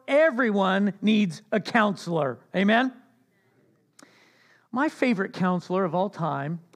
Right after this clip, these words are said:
uh, I'm a, my fourth favorite counselor of all time is Bob Newhart. <laughs> Remember him? Hey, if you want a real quick funny, like a six-minute funny today,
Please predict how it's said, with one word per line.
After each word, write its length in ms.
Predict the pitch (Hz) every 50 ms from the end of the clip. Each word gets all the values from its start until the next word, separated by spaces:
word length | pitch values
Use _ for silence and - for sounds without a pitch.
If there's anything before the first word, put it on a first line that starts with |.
| _ - -
uh, 40 | 220
I'm 520 | 214 208 208 208 214 208 208 233 269 277
a, 140 | 285 262 269
my 320 | 285 285 254 277 277 269
fourth 500 | 202 - - - 320 330 330 339 320 240
favorite 600 | - - - 277 262 262 262 208 220 247 247 247 -
counselor 680 | - - 233 214 220 185 - - 180 185 190 190 180 - - -
of 120 | 202 175
all 160 | 208 214 226
time 440 | 220 - 202 185 170 165 160 165 156 - - -
is 160 | 208 190 139
Bob 320 | 151 220 208 208 214 170
Newhart. 540 | 185 208 208 208 196 165 190 180 156 139 131 - _ _ _ _ _ _ _ _ _ _ _ _ _ _ _ _ _ _ - - _ - _ _ - _ _ _ _ _ _ _ _ _ _ _ _ _ _ _ _ _ _ _ - -
<laughs> 200 | 190 170 180 180 - - - _ _ _ _
Remember 200 | 185 190 185 185
him? 260 | 196 208 214 226 214 - - _ _ _ _ _ _ _ _ _ _ _ _ _ _ _ _ - - _
Hey, 100 | 254 262
if 100 | 233 165
you 100 | 226 302
want 140 | 339 359 302
a 40 | 254
real 220 | 240 269 320 339
quick 240 | 240 - 311 277 -
funny, 300 | - - 254 233 220 220
like 240 | 196 214 196 180 180
a 80 | 147 -
six-minute 580 | - - 277 269 - - 240 254 233 220 202
funny 260 | - 240 240 226 220
today, 520 | 196 - 190 170 185 190 185 185 190 185